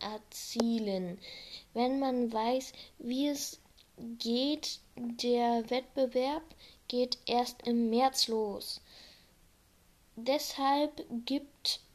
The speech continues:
es Details, ähm, gibt es die detaillierten Teilnahmeinfos erst später. Aber wenn du in den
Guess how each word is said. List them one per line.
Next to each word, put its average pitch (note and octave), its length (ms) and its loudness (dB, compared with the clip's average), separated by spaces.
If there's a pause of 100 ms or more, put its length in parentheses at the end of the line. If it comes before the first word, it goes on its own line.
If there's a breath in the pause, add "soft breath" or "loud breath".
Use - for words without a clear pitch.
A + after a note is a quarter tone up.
(100)
es - 500 -6 (380)
Details, A#3 1300 -4 (320)
ähm, A#3+ 960 0 (480 loud breath)
gibt - 260 -6
es C4 220 0
die B3 160 -4 (120)
detaillierten B3+ 1160 -2 (600 loud breath)
Teilnahmeinfos A#3 1700 -2 (340 loud breath)
erst C#4 380 4
später. G#3+ 500 -4 (640 loud breath)
Aber A#3 340 2
wenn C#4+ 280 -2
du C#4 260 -2 (440 loud breath)
in B3 280 -2
den A#3+ 420 0